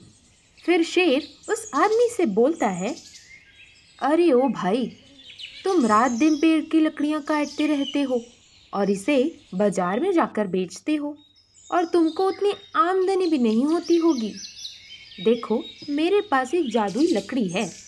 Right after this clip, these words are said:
जो मेरे कुछ काम की तो है नहीं, तुम्हारे ही काम की है शायद। इससे इस्तेमाल करके तुम बहुत सारी लकड़ियाँ और काट सकते हो।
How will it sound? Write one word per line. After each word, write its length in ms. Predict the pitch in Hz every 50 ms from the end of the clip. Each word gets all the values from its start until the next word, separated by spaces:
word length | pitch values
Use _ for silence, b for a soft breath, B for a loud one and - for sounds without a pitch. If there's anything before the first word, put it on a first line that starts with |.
| - - - - - - - _ _ -
जो 160 | 339 370 427 440 427
मेरे 260 | 427 427 427 427 427
कुछ 200 | 415 427 403 -
काम 320 | - - 403 392 403 392
की 120 | 381 392 370
तो 140 | 370 349 269
है 260 | 220 220 247 277 311
नहीं, 440 | 285 233 208 185 226 277 277 208 - - - _ -
तुम्हारे 400 | - 370 349 370 370 392 415 415
ही 180 | 427 381 370 339
काम 280 | 285 254 233 202 208
की 200 | 202 - 220 220
है 140 | 214 247 285
शायद। 420 | 285 294 320 302 294 285 285 285 285 - - - - - 302
इससे 580 | 330 330 - - - 381 392 381 370 330 254
इस्तेमाल 720 | - - - - 294 294 - - 349 320 330 359 392 415 415
करके 340 | 392 392 381 359 349 370 381
तुम 420 | 349 370 359 359 359 359 339 320 - - - - 285 277
बहुत 280 | 294 294 320 359 359
सारी 220 | 359 349 339 339 320
लकड़ियाँ 440 | 311 311 311 320 302 294 294 277
और 180 | 254 240 247 254
काट 280 | 254 - 277 285 294 285
सकते 400 | - - 320 320 - - 359 370
हो। 340 | 370 392 403 370 285 -